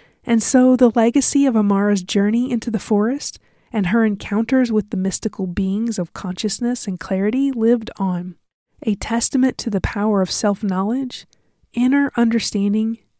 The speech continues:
and the pursuit of a purposeful life. So, interestingly, I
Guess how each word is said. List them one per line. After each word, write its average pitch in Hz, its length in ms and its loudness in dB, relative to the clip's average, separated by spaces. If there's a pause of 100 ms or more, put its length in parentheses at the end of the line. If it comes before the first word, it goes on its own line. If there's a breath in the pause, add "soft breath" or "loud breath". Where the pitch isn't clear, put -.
(320)
and 202 160 2
the 202 80 4
pursuit 240 640 -4
of 208 120 -4
a 190 60 -2
purposeful - 540 -6
life. 190 500 -10 (1700 loud breath)
So, 214 460 0 (680)
interestingly, 202 1200 2
I 214 220 -4